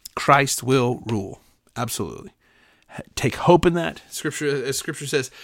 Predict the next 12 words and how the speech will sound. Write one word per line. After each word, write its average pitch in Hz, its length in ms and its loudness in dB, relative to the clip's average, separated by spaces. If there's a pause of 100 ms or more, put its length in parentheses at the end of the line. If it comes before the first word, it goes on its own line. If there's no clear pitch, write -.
(240)
take - 280 -4
heart. - 840 0 (680)
Take - 280 -6
heart 127 300 4
in 123 200 2
knowing 131 440 2
the 131 100 -6
goodness 120 460 -6
of 110 100 -6
who 117 100 -6
Jesus - 420 -12
is. - 320 -12